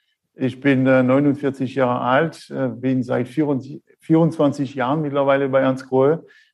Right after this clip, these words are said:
Davor war ich vier Jahre in der Medizintechnik, äh, in, äh, Thüringen, äh, ähm, aktiv. Und nach vier Jahren in Medizintechnik bin ich bei Hans Grohe, äh, habe ich bei Hans Grohe gestartet, äh,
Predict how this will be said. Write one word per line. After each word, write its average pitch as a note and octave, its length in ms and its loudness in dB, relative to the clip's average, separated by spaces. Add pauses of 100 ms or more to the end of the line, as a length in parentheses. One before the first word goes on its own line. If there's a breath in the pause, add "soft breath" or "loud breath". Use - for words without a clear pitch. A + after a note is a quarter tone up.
(100)
Davor C#3 340 2
war C#3 120 6
ich C3 160 0
vier C#3 200 0
Jahre C3+ 300 2
in C#3 60 0
der A#2+ 360 0
Medizintechnik, D3+ 1120 -4
äh, C3 680 0
in, B2+ 260 0
äh, A#2+ 160 0
Thüringen, E3+ 640 0 (360 soft breath)
äh, C#3 60 -2
ähm, C3+ 560 2
aktiv. C#3 580 -2 (720)
Und B2 100 -2
nach A#2+ 160 0
vier C3+ 180 2
Jahren C3 300 2
in B2 80 0
Medizintechnik B2+ 840 -2
bin B2+ 160 0
ich B2 160 -2
bei B2+ 120 0
Hans B2 260 -6
Grohe, - 540 0 (460 soft breath)
äh, C3+ 80 -10
habe A#2+ 240 0
ich - 120 -10
bei B2 140 2
Hans A#2 180 -2
Grohe A#2+ 320 0
gestartet, C3 920 -2
äh, B2 220 -6